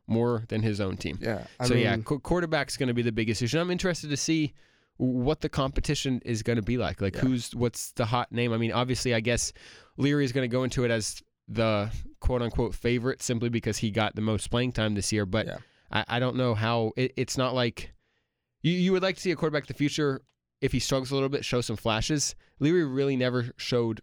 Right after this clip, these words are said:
Speaker 1: flash. And by
Speaker 2: Leary,
Speaker 1: flashes,
Speaker 2: Leary
Speaker 1: I mean
Speaker 2: has
Speaker 1: more,
Speaker 2: some
Speaker 1: by
Speaker 2: flashes.
Speaker 1: flashes, I mean more than a, a throw a game. I mean, like,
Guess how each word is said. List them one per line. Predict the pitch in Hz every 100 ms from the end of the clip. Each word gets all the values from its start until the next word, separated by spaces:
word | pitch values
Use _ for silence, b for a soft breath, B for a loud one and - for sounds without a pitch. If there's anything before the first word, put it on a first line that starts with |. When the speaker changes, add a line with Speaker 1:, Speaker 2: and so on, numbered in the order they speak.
| _
Speaker 1:
flash. | - 123 110 -
And | 135
by | 156
Speaker 2:
Leary, | 277
Speaker 1:
flashes, | 392 381 359
Speaker 2:
Leary |
Speaker 1:
I |
mean | 330
Speaker 2:
has | -
Speaker 1:
more, | 160 170
Speaker 2:
some | 156
Speaker 1:
by |
Speaker 2:
flashes. | - 190
Speaker 1:
flashes, | 226 226
I | 202
mean | 190 165
more | 156
than | 147 131
a, | 123 -
a | - 131
throw | - 117 120 123 143 -
a | 123
game. | 123 139 143
I | 139
mean, | 143 139
like, | 123